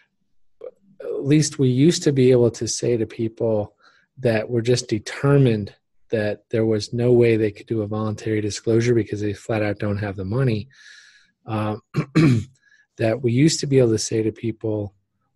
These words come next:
"Look, uh, we are not aware of the state, just as a result of you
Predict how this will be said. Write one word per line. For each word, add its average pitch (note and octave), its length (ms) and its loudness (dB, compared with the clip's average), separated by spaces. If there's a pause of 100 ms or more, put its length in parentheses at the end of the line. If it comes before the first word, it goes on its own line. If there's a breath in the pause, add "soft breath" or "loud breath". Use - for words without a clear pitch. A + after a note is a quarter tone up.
"Look, G#2+ 280 0 (460)
uh, G#2+ 180 -6
we B2 220 2
are B2 100 2
not B2 480 0
aware A#2 800 0
of A2 420 -6 (300)
the G#2 80 -8
state, A#2+ 460 -2 (880)
just C3 320 0 (100)
as B2+ 200 0
a A#2+ 60 2
result C3 460 2
of A2+ 140 -2
you A#2 460 0